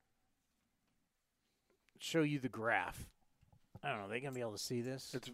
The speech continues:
Speaker 2: there you go.
Speaker 1: Can you see it? Look how much down here, down here is two thousand ten. Look how much relievers have jumped over the years. Look at that.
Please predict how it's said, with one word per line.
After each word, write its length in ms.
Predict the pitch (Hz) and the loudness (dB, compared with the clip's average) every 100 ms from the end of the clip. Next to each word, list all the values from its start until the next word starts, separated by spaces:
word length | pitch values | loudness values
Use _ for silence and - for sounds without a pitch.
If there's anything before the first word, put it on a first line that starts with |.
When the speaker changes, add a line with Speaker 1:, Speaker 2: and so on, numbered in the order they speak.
| - | 4
Speaker 2:
there 160 | 123 113 | 8 8
you 60 | |
go. 180 | 110 98 - _ _ _ _ _ _ _ _ _ | 6 0 -6 _ _ _ _ _ _ _ _ _
Speaker 1:
Can 120 | 143 | -4
you 80 | 143 | -2
see 260 | - 151 156 | 2 8 8
it? 160 | 175 - _ _ _ _ _ _ _ _ | 8 4 _ _ _ _ _ _ _ _
Look 260 | 147 202 - | 12 12 12
how 260 | 233 220 147 | 12 12 12
much 680 | 165 170 180 117 - - - _ _ _ _ - 135 | 8 10 12 10 4 -4 -4 _ _ _ _ -4 10
down 360 | 190 220 247 | 12 12 12
here, 560 | 196 226 208 160 165 185 _ _ _ _ _ _ _ _ _ _ _ 139 | 10 10 12 12 10 8 _ _ _ _ _ _ _ _ _ _ _ 8
down 360 | 185 214 262 | 12 12 12
here 520 | 226 240 220 185 180 185 | 12 12 12 12 10 8
is 140 | - | 2
two 180 | - 180 | 4 8
thousand 500 | - 170 165 135 - | 12 12 12 8 2
ten. 380 | 156 151 104 98 _ _ _ - | 8 8 6 -2 _ _ _ 8
Look 280 | 175 240 - | 12 12 12
how 280 | 196 202 | 10 10
much 720 | 170 160 175 190 175 - - - - | 10 8 12 12 12 6 -6 -6 4
relievers 560 | 160 165 170 143 131 | 8 10 10 8 6
have 140 | 139 110 | 4 4
jumped 380 | 135 143 - 135 | 8 8 8 4
over 200 | 123 120 | 2 2
the 120 | 117 | 2
years. 460 | 110 107 - - - _ _ _ _ _ _ _ _ _ _ _ _ _ _ _ | 2 -2 -8 -16 -18 _ _ _ _ _ _ _ _ _ _ _ _ _ _ _
Look 160 | 180 226 | 12 12
at 80 | 185 | 12
that. 180 | 101 | 12